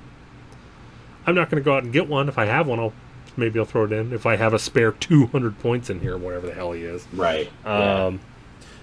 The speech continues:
Speaker 1: but then you have, uh, on a Stabogrot, or with Stabgrot.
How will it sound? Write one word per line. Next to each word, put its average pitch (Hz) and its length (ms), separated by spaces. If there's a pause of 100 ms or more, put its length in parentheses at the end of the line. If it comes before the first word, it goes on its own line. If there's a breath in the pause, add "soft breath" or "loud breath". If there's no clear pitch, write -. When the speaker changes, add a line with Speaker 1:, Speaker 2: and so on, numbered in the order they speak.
(120)
Speaker 1:
but - 100
then 143 140
you 123 80
have, 131 280
uh, 113 400
on 113 160
a 107 80
Stabogrot, 127 920 (920)
or 120 100
with 123 300
Stabgrot. 90 680